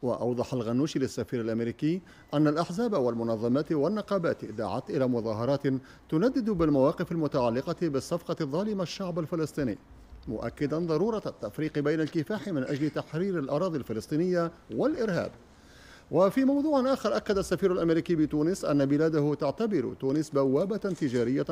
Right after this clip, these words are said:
قوية للقارة الإفريقية، وأن هذا سيكون بارزا خلال مبادرة ازدهار إفريقيا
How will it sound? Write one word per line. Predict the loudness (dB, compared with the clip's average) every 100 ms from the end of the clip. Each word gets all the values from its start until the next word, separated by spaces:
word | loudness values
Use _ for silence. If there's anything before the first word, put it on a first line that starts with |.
| -4
قوية | -2 -2 0 -2
للقارة | -2 -2 -4 -4 -4 -2
الإفريقية، | -2 0 -2 -4 -6 -8 -14 -20 -20 -20 -20 -12 0
وأن | 0 0 -2 -2
هذا | -2 -2 0 -2
سيكون | -2 -4 -4 -2 0 2
بارزا | 2 0 2 0 -2
خلال | -2 0 2
مبادرة | 2 2 2 -2 -2
ازدهار | 0 0 0 0 -2
إفريقيا | -2 -4 -4 -6